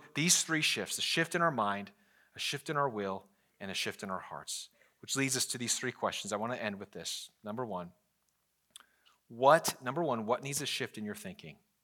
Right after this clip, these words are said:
What needs a shift in your thinking? What is it that's going on when you look at your sin, when you think about that one thing,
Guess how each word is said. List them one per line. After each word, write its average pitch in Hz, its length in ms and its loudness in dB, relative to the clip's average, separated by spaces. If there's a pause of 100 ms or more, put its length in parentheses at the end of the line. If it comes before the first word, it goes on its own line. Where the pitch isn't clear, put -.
(680)
What 127 240 6
needs 170 220 2
a 165 40 -6
shift - 340 -2
in 110 140 -10
your 107 180 -4
thinking? 98 380 -8
What 139 180 10
is 180 100 4
it 151 100 -2
that's 139 200 0
going 147 320 2
on 135 120 6
when 113 140 -2
you 151 160 -4
look 185 180 -2
at 180 160 0
your 156 160 -2
sin, 120 300 0
when 110 100 -2
you 123 60 -6
think 175 140 -6
about 135 140 4
that 107 140 0
one 120 280 -2
thing, 92 280 -8